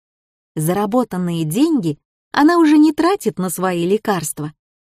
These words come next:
Она отправляет их больным детям и нуждающимся семьям.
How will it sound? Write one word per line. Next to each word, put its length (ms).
Она 380
отправляет 800
их 160
больным 600
детям 520
и 160
нуждающимся 1040
семьям. 640